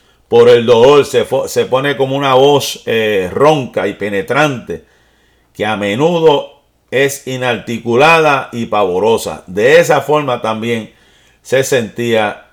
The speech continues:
el salmista David, se sentía bien debili-, debilitado,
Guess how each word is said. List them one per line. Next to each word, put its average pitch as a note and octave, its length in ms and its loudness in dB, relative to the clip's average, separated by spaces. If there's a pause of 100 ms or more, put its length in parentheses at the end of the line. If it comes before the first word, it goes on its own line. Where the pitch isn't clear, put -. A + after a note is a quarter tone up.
(140)
el A#2+ 140 4
salmista G#2+ 680 -4
David, F2 280 -4
se F2 160 -8
sentía A#2 800 -4
bien G#2+ 380 -8
debili-, D#3+ 360 -6
debilitado, A2+ 800 -2